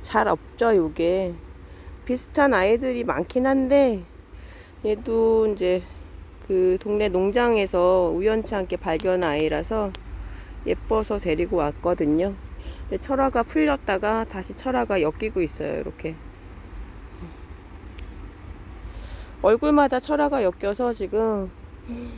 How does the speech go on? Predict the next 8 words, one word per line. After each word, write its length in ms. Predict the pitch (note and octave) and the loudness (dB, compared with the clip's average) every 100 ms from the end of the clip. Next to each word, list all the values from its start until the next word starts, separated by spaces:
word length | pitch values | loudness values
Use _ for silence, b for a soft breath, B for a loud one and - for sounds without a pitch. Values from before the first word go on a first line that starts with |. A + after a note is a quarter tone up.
| A#3 - - | -14 -16 -6
철화에, 460 | C4 B3+ B3 A#3 | -2 2 2 2
철화에, 500 | A3 C4 B3 A3+ G#3+ | 0 -2 0 0 0
어우, 580 | G3 G3 G#3 G3+ G3 F#3+ | 0 0 2 2 0 2
얘도 380 | F#3 F#3 G3 F3+ | 0 2 0 0
엄청 260 | F3+ A#3 A3 | -2 -4 -4
커질 280 | A#3+ A3 | -4 -6
것 80 | - | -6
같아요. 400 | E3 D#3+ D#3+ D3+ | -6 -4 -4 -6